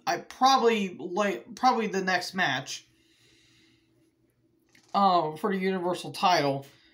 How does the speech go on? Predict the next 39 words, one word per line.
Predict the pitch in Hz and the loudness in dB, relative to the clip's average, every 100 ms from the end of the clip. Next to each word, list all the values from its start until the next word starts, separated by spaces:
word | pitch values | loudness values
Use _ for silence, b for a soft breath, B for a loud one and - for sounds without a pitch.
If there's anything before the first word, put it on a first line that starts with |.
| b - | b -2
Um, | 180 175 | 0 2
Owens | 180 247 294 | 2 2 2
is | 269 233 | -2 -2
gonna | 247 233 | 0 2
win, | 214 208 208 - | 2 2 0 -2
and | 202 | -2
then | 196 196 | 0 2
Reigns | 233 220 | 0 0
is | 214 | -4
gonna | 208 208 | -2 -2
come | 196 202 196 185 | -2 2 0 2
down. | 175 170 165 165 | 2 4 2 0
It'll | 185 196 | -4 -4
probably | - 202 202 | 2 2 2
be | 190 196 | -2 -2
a | 180 | -4
three | - 196 196 190 | -6 -4 0 0
or | |
five | 175 175 170 | -2 0 0
minute | 160 160 | -2 -6
squash, | 160 - 143 135 135 135 | -8 -12 -10 -4 -4 -6
and | 151 143 147 | -8 -10 -6
Reigns | 151 147 135 | -6 -4 -6
is | 131 | -8
gonna | 139 120 | -8 -8
win. | 104 - _ b b b b b b | -10 -14 _ b b b b b b
So | - - 330 | -8 -2 0
yeah, | 226 139 110 - | 2 0 0 2
um, | 220 208 - - | 4 4 0 2
also, | 247 294 - 196 135 120 - - _ _ _ _ _ _ _ _ _ _ _ | 4 4 0 -2 -2 -2 -10 -16 _ _ _ _ _ _ _ _ _ _ _
on | 220 254 | 2 4
the | 247 | 4
Wikipedia | 311 339 - 269 247 214 | 2 0 -2 0 0 0
page, | 220 180 | -2 -2
it | 185 | -4
said | - 240 | -2 0
that | 202 | 0
Asuka | - 226 254 277 | 4 2 2 0
and | 262 226 | 0 0